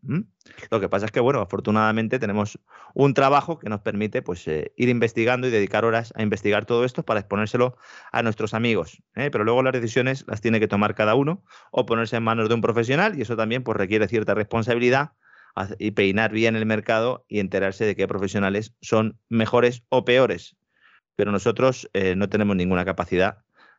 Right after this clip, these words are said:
eh, ni en nuestro trabajo tampoco para hacerlo, ¿m? Así que lo digo también porque hay mucha gente que en ese entorno de incertidumbre, pues, siempre nos preguntan y lo comprendo y lo entiendo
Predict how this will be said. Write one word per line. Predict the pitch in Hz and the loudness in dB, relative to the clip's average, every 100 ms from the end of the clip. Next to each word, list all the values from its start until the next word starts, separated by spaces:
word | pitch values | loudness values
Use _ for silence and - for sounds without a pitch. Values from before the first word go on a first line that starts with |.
| - | -6
eh, | 95 | -2
ni | 113 | 2
en | 123 | 2
nuestro | 95 101 | 0 0
trabajo | 92 87 87 | 0 0 -2
tampoco | 85 92 101 | -2 0 0
para | 92 82 | 0 -2
hacerlo, | 113 - - - _ | -2 -4 -6 -14 _
¿m? | - 110 - | -2 -2 -2
Así | 95 - 104 | -2 -2 4
que | 123 101 | 4 4
lo | 107 | 4
digo | 110 123 | 4 4
también | 120 123 123 | 2 0 -2
porque | - | 0
hay | 110 | 0
mucha | 117 113 107 | 0 -2 0
gente | 120 120 113 | 0 0 0
que | |
en | 101 | 0
ese | 110 | 0
entorno | 101 107 107 | 0 0 0
de | 104 | 0
incertidumbre, | 110 104 107 117 120 123 | 0 0 2 2 2 0
pues, | 90 85 - - | -2 -4 -10 -10
siempre | - 104 98 | 0 2 2
nos | 101 95 | -2 0
preguntan | 110 107 113 117 120 - _ _ _ | 0 2 2 0 -2 -8 _ _ _
y | - 107 | 0 0
lo | - | 2
comprendo | 98 92 127 131 | 0 2 2 4
y | 143 | 4
lo | 110 | 4
entiendo | 98 117 120 127 | 2 2 2 0